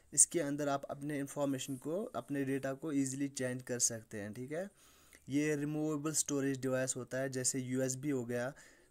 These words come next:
तो इसका जो डेटा होता है, ये, म, क्या, इसका जो यूसेज होता है, ये based on users need होता है। यूज़र की जैसी नीड होगी, यूज़र जो डेटा अंदर रखना चाहेगा स्टोरेज में, वो रख सकता है, जो इरेज करना चाहेगा, उसको इरेज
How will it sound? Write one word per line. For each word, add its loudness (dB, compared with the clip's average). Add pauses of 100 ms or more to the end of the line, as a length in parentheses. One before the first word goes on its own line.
(100)
तो 0
इसका -2
जो 0
डेटा 0
होता 0
है, 0
ये, 0
म, -6
क्या, -2 (100)
इसका 0
जो -2
यूसेज 2
होता 0
है, -4 (460)
ये 0 (240)
based 2
on 0 (400)
users 2
need 2
होता -2
है। -2
यूज़र -4
की -4
जैसी -4
नीड 0
होगी, -2
यूज़र -2
जो -2
डेटा -2
अंदर -4
रखना -4
चाहेगा -2 (380)
स्टोरेज 0
में, -4 (400)
वो 2
रख 2
सकता 4
है, 2
जो 0
इरेज 4
करना 2
चाहेगा, 0
उसको -2
इरेज 0